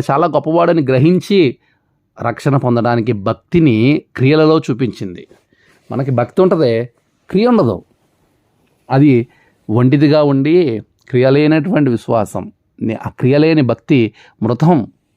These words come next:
"నాకు చాలా భక్తి అండి, యేసుప్రభు అంటే చాలా భక్తి అండి, యేసుప్రభు నేను ఎప్పుడు ప్రార్థన చేసుకుంటాను" ఏంటంటే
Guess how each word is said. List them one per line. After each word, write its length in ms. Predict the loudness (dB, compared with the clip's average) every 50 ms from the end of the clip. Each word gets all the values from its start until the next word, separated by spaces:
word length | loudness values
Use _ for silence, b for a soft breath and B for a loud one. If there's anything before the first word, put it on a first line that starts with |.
| _ _ _ _ _ _ _ _ _ _ _ _ _ _ _ _ _ _ _ _ _ _
"నాకు 140 | -2 0 0
చాలా 260 | 2 2 2 2 0
భక్తి 300 | 0 0 -4 -4 -4 -2
అండి, 140 | 0 2 2
యేసుప్రభు 300 | 2 0 0 0 0 2
అంటే 120 | 2 2 2
చాలా 200 | 2 2 0 0
భక్తి 300 | -2 -2 -4 -4 -4 -4
అండి, 140 | -2 0
యేసుప్రభు 320 | 0 -2 -2 -2 -2 0 2
నేను 180 | 2 2 2
ఎప్పుడు 380 | 2 0 -2 -4 _ 0 0 2
ప్రార్థన 320 | 2 2 0 -2 -2 -2
చేసుకుంటాను" 540 | -2 0 -2 -2 -4 -4 -4 -2 -2 -2 -2
ఏంటంటే 420 | -2 0 0 0 -2 -2 -4 -6